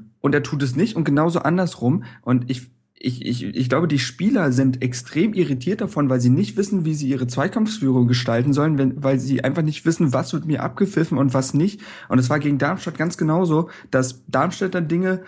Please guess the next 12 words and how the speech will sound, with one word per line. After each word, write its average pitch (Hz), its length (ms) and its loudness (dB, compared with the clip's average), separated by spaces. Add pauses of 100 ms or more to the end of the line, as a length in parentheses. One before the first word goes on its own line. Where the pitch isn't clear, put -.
(260)
äh, 143 160 4
nicht 170 240 2
abgepfiffen 180 560 -4
wurden, 170 320 2
die 135 160 2
Hertha 170 240 2
dann 135 160 2
abgepfiffen 123 540 -2
wurden. 143 160 4
Und 131 60 6
es 127 140 2
hat, 156 160 -2